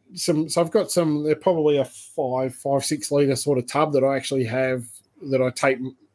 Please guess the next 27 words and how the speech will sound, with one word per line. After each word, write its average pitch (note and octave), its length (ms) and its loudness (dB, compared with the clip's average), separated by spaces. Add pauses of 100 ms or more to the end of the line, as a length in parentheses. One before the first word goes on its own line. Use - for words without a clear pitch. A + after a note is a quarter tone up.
(140)
you C3+ 100 0
know, B2+ 100 -2
some C#3 240 0
of B2+ 60 2
the B2+ 60 2
older D3 300 4
stuff C3 320 -4
when C3 120 -2
I B2+ 40 -2
go B2+ 160 -2
to A#2+ 40 -2
the B2 60 0
reptile D#3 360 0
shows B2+ 380 -4
to B2 80 -10
sell. C#3 300 4
I B2+ 40 2
just A#2+ 180 -8
put C3 100 -4
'em B2 80 -2
in B2+ 80 -2
the A#2+ 60 -6
containers B2+ 560 -6
and B2 80 -6
off A#2 120 -12
they A#2 120 -12
go. C3+ 260 0